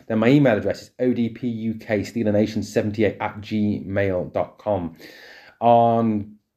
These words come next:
YouTube, you find me here at Brits Burr Going, guys. If you haven't subscribed yet to Brits Burr Going or you're listening to this on the podcast, go over to YouTube and subscribe to Brits Burr Going.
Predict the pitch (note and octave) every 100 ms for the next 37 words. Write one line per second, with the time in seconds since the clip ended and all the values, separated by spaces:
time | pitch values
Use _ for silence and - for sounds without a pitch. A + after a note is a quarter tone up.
0 | _ _ - A#2+ D3 D3+ A2+ G2 A2+ G#2+
1 | G2+ A#2 D3 A2 G2 G2+ - B2+ - -
2 | A#2 B2 C3+ A#2 G2+ F#2 F#2 G2+ A2 A2
3 | - - A2+ G#2+ A2 - G2 - G#2+ G2+
4 | G#2+ G#2+ F#2+ F#2+ A2+ A2+ G2+ G2+ G#2+ -
5 | A2 G#2 G#2 A#2+ - F#2+ - _ - _
6 | B2 A#2 A#2 A2 A2+ A2+ G#2+ A2 G#2+ -
7 | - A#2 B2 - G#2 - - F#2 F2 E2
8 | D#2